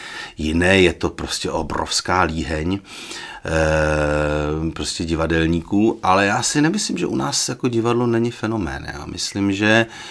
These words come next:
že prostě, eh, po tom třesku, který prostě zažilo český divadlo v tom roce osmdesát devět a devadesát, protože najednou to trošku ztratilo svoji identitu, jo? V těch osmdesátých letech, sedmdesátých, osmdesátých, v té době normalizace,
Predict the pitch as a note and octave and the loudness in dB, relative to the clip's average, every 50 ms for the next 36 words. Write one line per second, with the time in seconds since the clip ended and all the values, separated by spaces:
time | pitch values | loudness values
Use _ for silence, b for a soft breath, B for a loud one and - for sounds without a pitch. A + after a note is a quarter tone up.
0 | B B B B B F2 E2+ E2 D#2+ F2 F2 F2+ F#2 F#2+ F#2+ G2 F#2+ - - F2 | B B B B B -4 -2 -2 0 2 4 4 4 4 4 2 0 -2 -2 -4
1 | E2+ E2 - - - - - G#2 G2+ G2+ G2+ G#2 G2+ G2+ G2+ G2+ G2 F#2 - F2 | -2 -2 -4 -6 -6 -2 0 2 2 4 4 4 4 2 2 0 -2 -2 -2 0
2 | F2+ F2 E2 E2 - - D#2+ D#2 - G2 F#2+ G2 G2 - - F2 - - - - | 0 0 -2 -2 -4 -6 -6 -4 0 0 0 0 0 -2 -4 -2 -2 -4 -4 -4
3 | - G2 - - F#2 F#2 F#2+ G2 G2 G2 - - - - - - - G2+ F#2+ E2+ | -6 -8 -4 -2 0 2 2 4 2 2 0 -2 -6 -12 -10 -8 -6 -4 -2 -2
4 | D#2 D#2 C#2+ E2+ E2+ F2 F2+ - - - - - D#2 - - - G2 F2+ F2+ E2 | -2 -2 -2 -2 -2 -2 -2 -6 -8 -12 -10 -6 -6 -6 -4 -4 -4 -2 -2 0
5 | E2 F2 E2+ F2+ F#2 F2+ - - - - F#2+ F2+ F2 E2 - - - - - - | 0 0 0 0 0 -2 -4 -8 -8 -4 -2 -2 -2 -2 -2 -4 -4 -4 -4 -4
6 | G2+ E2+ E2 - - G2+ F#2 F2+ E2+ E2 E2+ F2 - G2 F2 - D2 D2 D2 D2 | -2 -2 -2 -2 -2 -2 -2 -2 -2 -2 -4 -2 -2 -2 -2 -2 -2 -4 -4 -4
7 | - - E2+ E2+ F2 F#2 - - B B B B B B B B B B - D#2 | -4 -2 -2 -2 -2 -2 -4 -8 B B B B B B B B B B -6 -4
8 | D#2 - G2 E2+ F#2 F#2 F2+ E2+ F2+ G2 F#2 - - - - - E2+ E2+ - - | -2 0 0 0 2 2 2 2 2 0 -2 -2 -6 -12 -10 -6 -6 -6 -4 -4
9 | G#2+ - - - G2+ E2+ - - G#2+ G2 F#2 - - F#2+ F#2+ G2 F#2+ F#2 F#2 F2 | -4 -4 -2 0 0 -2 0 0 -2 0 0 0 0 2 2 2 2 2 2 0
10 | E2+ D#2+ E2+ D#2 - - D2+ D2 D2+ D#2 D#2+ - - F2 D#2 E2 D#2+ - - - | 0 -2 -6 -10 -10 -10 -10 -8 -8 -8 -10 -10 -10 -10 -8 -8 -8 -8 -6 -4
11 | E2 E2 D#2+ - F#2+ F2+ F2+ - G#2 F#2+ F2+ - F2+ E2 E2 - F#2+ F#2 - - | -4 -4 -4 -2 -2 -2 -2 0 -2 -2 -2 -2 -4 -4 -2 -2 -4 -2 -2 -6
12 | - E2 F2 E2+ E2+ E2 - F#2+ F2+ F2 E2+ E2 E2 E2+ - - F2 E2 D#2+ - | -6 -4 -2 -2 -2 -2 -2 -2 -4 -6 -6 -8 -6 -6 -4 -4 -4 -4 -4 -4
13 | F#2 F#2 F2 F#2+ F2 E2+ - F#2 E2 F2 F2+ F#2 E2 D#2+ D#2 D#2+ D#2+ D#2+ E2 E2+ | -6 -4 -4 -6 -6 -6 -6 -4 -2 0 0 0 -2 -2 -4 -4 -2 -2 -2 -2
14 | D#2+ F2 E2 - - G#2 G2 | -2 -2 -4 -2 0 0 0